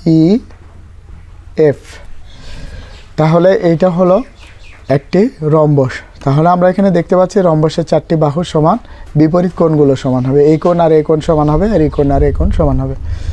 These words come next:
এবার শিক্ষার্থী বন্ধু, আমরা পরবর্তী প্রশ্নটি দেখি।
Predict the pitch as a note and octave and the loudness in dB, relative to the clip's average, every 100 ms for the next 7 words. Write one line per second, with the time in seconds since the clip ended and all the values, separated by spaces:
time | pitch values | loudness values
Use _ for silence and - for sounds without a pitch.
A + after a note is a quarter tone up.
0 | - - - - - D3 E3 G3 F3+ F#3+ | -4 -4 -4 -6 -2 0 0 0 -2 -2
1 | G#3 G#3 G#3 F3 G#3+ - - - - - | 0 2 2 2 0 -4 -12 -14 -14 -14
2 | - - - A#2 D#3+ E3+ D3+ B3+ - E3 | -10 -8 -6 -2 2 2 2 0 -2 0
3 | E3 F3 F#3 F#3 F#3 F#3+ F3+ F3 D3+ - | 0 0 -2 -2 -2 -2 -2 0 0 0
4 | F3+ | -2